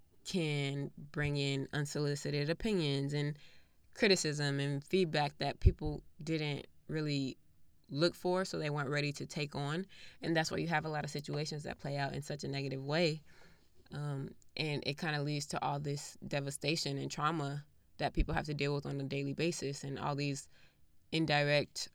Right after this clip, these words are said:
outcomes that people didn't anticipate and don't know what to do with. So I feel like it's very important to be compassionate and kind to other people, especially when you don't know them, or especially when they're giving you a hard time, because they're probably the people that need it the most, because no one's ever shown them that.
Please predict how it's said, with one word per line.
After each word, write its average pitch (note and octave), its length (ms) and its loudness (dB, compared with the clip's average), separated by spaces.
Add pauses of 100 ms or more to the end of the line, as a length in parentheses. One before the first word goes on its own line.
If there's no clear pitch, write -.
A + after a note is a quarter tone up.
outcomes C#3+ 560 2
that C3+ 160 0
people D3 200 -2
didn't C3+ 340 -4
anticipate D3 680 -2
and C3+ 140 -4
don't C#3 160 -4
know C#3 100 -4
what C#3 100 -6
to C#3 100 -6
do C#3+ 220 -2
with. C#3+ 280 -4 (540)
So - 140 0
I G#3+ 60 6
feel C4 140 2
like A#3+ 120 4
it's F3+ 160 2
very F3 280 4
important D3 380 -2
to D3 120 -4
be D3+ 400 -2
compassionate C#3+ 600 -2
and D3 120 -4
kind C#3+ 260 -2
to C#3 100 -2
other C#3 140 -2
people, C#3+ 440 -4 (460)
especially F3 640 6
when D#3 220 0
you D3 120 0
don't C#3+ 260 0
know C#3 120 0
them, C#3 200 -2
or C#3 80 -2
especially F3+ 360 -2
when D#3 120 -2
they're D3+ 80 0
giving C#3+ 320 -2
you C3+ 220 -2 (180)
a D3 80 -2
hard C3+ 220 -2
time, C#3 180 0
because C#3+ 300 -2
they're E3 160 6
probably D#3 420 6
the C3+ 80 -2
people D3+ 260 2
that C#3 140 0
need C#3 160 -2
it C3 100 -4
the C#3+ 60 -4
most, C#3 400 -4
because C#3 220 -6
no C#3 140 -2
one's C#3 180 -4
ever C#3 200 -6
shown C#3 300 -6
them G#2+ 160 -8
that. - 220 -6